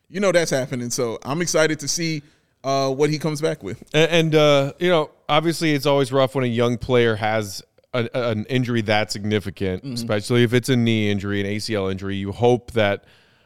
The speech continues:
Speaker 2: as plenty of players do, Justin's able to come back from this, and we'll see where his career goes from there. But, like,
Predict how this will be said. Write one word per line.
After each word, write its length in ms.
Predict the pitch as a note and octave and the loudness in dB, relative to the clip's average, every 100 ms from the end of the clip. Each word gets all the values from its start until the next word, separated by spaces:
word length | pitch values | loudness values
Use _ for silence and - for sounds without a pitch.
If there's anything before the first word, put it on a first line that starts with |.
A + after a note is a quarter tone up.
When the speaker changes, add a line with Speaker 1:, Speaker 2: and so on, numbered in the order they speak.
| _ | _
Speaker 2:
as 460 | B2 B2+ B2 - - _ C3+ G#2+ - | 0 0 0 -6 -10 _ -10 -10 -8
plenty 360 | - D#3 F#3+ | -2 2 4
of 100 | G3 | 2
players 340 | - F#3 E3 B2 | 0 -2 -2 -4
do, 220 | G#3+ F3+ | -6 -4
Justin's 400 | B2+ C3+ - B2 | 0 -2 -2 -4
able 140 | B2 A2+ | -2 -4
to 60 | |
come 180 | A2 A2 | -4 -2
back 240 | A2 C#3+ - | 0 0 -2
from 140 | G2+ | -4
this, 200 | F#2+ F#2+ | -4 -4
and 80 | G#2 | -6
we'll 100 | G2+ | -6
see 200 | A#2 A2 | -4 -4
where 200 | G#2 G#2 | -4 -6
his 100 | G2 | -6
career 220 | G#2 G2 | -8 -4
goes 240 | G#2 G2+ | -4 -6
from 100 | - | -4
there. 180 | A2+ C#3 | -2 0
But, 160 | B2+ A2 | 0 0
like, 180 | G#2+ | 0